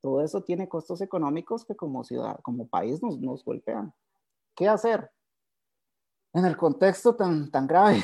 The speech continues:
<laughs> que, que estamos ahorita, se va a necesitar la alianza público-privada. Este, es muy probable, o sea, no, el Estado no está para construir. Eh, el, a,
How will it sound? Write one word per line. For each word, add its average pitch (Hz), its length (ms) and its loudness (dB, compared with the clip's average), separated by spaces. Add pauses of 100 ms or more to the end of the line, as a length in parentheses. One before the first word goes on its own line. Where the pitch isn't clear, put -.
<laughs> - 100 -10
que, 151 100 2
que - 220 -4
estamos 185 400 2
ahorita, 165 640 2 (380)
se 139 160 0
va 135 120 6
a 151 40 4
necesitar 160 840 -2
la 135 140 -4
alianza 113 540 -6 (160)
público-privada. 120 800 -8 (100)
Este, - 580 -12 (400)
es 143 140 -2
muy 131 160 2
probable, 113 380 -4
o 113 40 -8
sea, 123 120 -6
no, 123 180 -4
el 120 100 -4
Estado 123 400 -2
no 135 140 -2
está 131 260 -6
para 123 200 -6
construir. - 460 -14 (580)
Eh, - 460 -8 (1700)
el, 120 240 -2
a, 113 80 -2